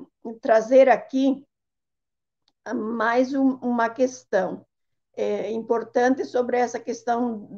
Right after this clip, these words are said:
do, do, dos, dos movimentos sociais do campo. Além desta, desta construção que a gente, é, tem trabalhado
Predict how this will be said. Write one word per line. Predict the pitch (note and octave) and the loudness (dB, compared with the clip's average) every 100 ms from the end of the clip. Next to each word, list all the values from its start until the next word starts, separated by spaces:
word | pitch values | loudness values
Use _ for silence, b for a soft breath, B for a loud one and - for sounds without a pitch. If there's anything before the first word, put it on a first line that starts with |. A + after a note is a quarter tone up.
| G3 F#3 | -14 -4
do, | G#3 G3+ - | -2 -2 -4
do, | - G3 F#3+ | -6 -6 -4
dos, | G#3 F#3 F#3 - - _ | -4 -4 -8 -14 -20 _
dos | _ B3 A3+ | _ -8 -8
movimentos | A#3 A3 A3+ A3+ A3 B3 - | -4 -4 -4 -4 -4 -4 -6
sociais | A3 - G#3 G#3 G#3+ | -10 -4 -2 -2 -2
do | A3 - | -6 -4
campo. | F3+ - - _ _ _ _ _ _ _ _ _ - | -8 -8 -12 _ _ _ _ _ _ _ _ _ -2
Além | B3 B3 B3+ D#4 G#4+ G#4+ D#4 A#3 A3 | 2 4 4 2 2 -2 -4 -8 -2
desta, | A#3 B3 C#4+ C#4+ - B3+ A#3 G#3+ G3+ F#3+ G3 D3+ - | 2 2 0 -4 0 4 4 2 0 -2 -4 -8 -16
desta | - G#3+ C#4 C#4+ C#4 | -4 0 2 0 -2
construção | C4+ D4+ - C4 C4+ - - A#3+ G3+ F#3+ G#3 _ _ _ _ _ _ | -2 -2 -4 -6 -6 -8 -2 2 2 -2 -12 _ _ _ _ _ _
que | A#3 A3+ | -2 2
a | A3+ | 2
gente, | B3 C4 C#4 C4+ | 2 0 0 4
é, | B3+ B3 A#3+ - - A3+ G#3+ G#3 G3 G#3+ - | 6 6 4 -2 0 2 4 4 2 -2 -4
tem | - B3 A3+ G#3 G3+ | 0 0 -2 -6 -8
trabalhado | - A3 A3 A3 G#3 G3+ F3+ F3+ E3+ - | -4 -2 2 0 0 0 -2 -4 -14 -16